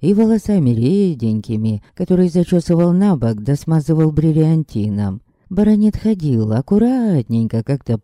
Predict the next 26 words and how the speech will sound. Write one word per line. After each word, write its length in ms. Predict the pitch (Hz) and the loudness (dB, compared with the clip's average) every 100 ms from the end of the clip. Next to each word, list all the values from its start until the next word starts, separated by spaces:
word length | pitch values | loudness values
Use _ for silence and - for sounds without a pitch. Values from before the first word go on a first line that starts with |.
| - | -4
по 200 | 127 117 | -2 -2
бабье 600 | 123 202 196 110 110 113 | -2 -2 -2 -2 -4 -4
и 200 | - 165 | -2 -4
с 100 | - | -4
прискоком, 1000 | 175 214 - - 107 104 - 101 107 104 _ | -2 0 -2 -4 -2 -2 -4 -6 -6 -10 _
разговаривая, 1000 | 220 262 233 160 113 143 185 170 160 160 | 0 0 0 0 2 0 2 2 2 2
слегка 420 | - 113 - 160 | 0 -4 -2 -4
шепелявил, 840 | 196 135 - 110 110 107 107 104 101 _ | -2 -4 -4 -4 -4 -4 -4 -4 -8 _
а 200 | 214 262 | -2 0
порой 400 | 233 226 233 190 | 2 4 4 4
и 80 | 196 | 2
в 60 | - | 0
словах 520 | 147 170 165 185 - | 0 2 2 -2 -6
путался. 760 | 110 110 113 107 - - 104 - _ | -10 -6 -6 -6 -6 -8 -8 -10 _
Ещё 340 | 156 226 269 | -4 -2 2
он 100 | 262 | 2
примерзенько 1000 | 220 214 233 285 277 143 113 117 110 117 | 4 4 4 4 4 2 0 -2 -2 -4
хохотал, 960 | 117 - 196 - 214 - 113 107 101 101 - | -4 -4 -4 -2 -2 -2 -4 -4 -8 -10 -4
от 180 | 151 - | -4 -2
смеха 320 | 254 294 147 | -2 0 0
его 260 | 117 120 | 0 0
Яську 520 | 120 117 233 240 - 123 | 0 0 0 0 0 0
аж 180 | 131 - | 0 -2
передёргивало. 1120 | 196 226 214 117 107 110 110 107 107 107 110 _ _ | 0 2 0 0 -2 -4 -4 -4 -4 -6 -8 _ _
Да 300 | 214 233 302 | 0 2 2
только, 560 | 285 185 202 175 143 | 2 0 0 -4 -10